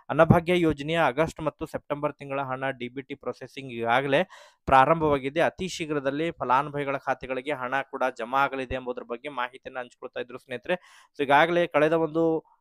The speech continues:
ಮೂವತ್ತೊಂದನೇ ತಾರೀಕಿಗೆ, ಅಕ್ಟೋಬರ್ ಮೂವತ್ತೊಂದನೇ ತಾರೀಕಿನ ಒಳಗಾಗಿ ಫಲಾನುಭವಿಗಳ ಖಾತೆಗಳಿಗೆ ಹಣವನ್ನ ಜಮಾ ಮಾಡಬೇಕಾಗಿತ್ತು.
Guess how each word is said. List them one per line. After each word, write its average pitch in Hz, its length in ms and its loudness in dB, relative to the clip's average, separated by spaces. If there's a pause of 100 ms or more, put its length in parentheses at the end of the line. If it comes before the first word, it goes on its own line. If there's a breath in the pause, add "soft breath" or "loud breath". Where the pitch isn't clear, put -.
ಮೂವತ್ತೊಂದನೇ 156 540 4
ತಾರೀಕಿಗೆ, 143 460 -2
ಅಕ್ಟೋಬರ್ 147 360 -2
ಮೂವತ್ತೊಂದನೇ 139 520 -2
ತಾರೀಕಿನ 139 420 -4
ಒಳಗಾಗಿ 139 540 0
ಫಲಾನುಭವಿಗಳ 135 600 2
ಖಾತೆಗಳಿಗೆ 131 520 -2
ಹಣವನ್ನ 131 480 -6
ಜಮಾ 117 240 -10
ಮಾಡಬೇಕಾಗಿತ್ತು. 131 720 -6